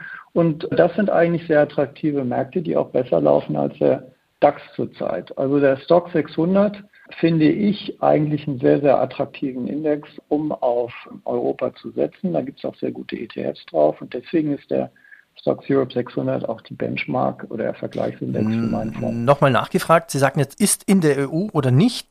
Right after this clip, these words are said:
Speaker 2: Ist das ein Europa, ein politisches Europa?
Speaker 1: Also ich würde es ein geografisches Europa nennen, äh, weil einfach die wichtigsten Aktienmärkte Europas,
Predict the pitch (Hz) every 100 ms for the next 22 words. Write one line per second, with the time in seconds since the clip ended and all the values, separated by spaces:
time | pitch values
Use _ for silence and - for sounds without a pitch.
0 | - - 185 - 135 131 131 - 156 147
1 | 151 226 - 175 135 - 143 214 226 240
2 | 208 190 196 220 214 - 139 147 143 156
3 | 147 139 147 135 135 131 139 143 123 139
4 | - - - - 123 131 127 131 117 120
5 | 131 147 135 - 120 127 - 135 - 143
6 | - 120 135 - - - 117 - - 139
7 | 64 - - 123 120 127 143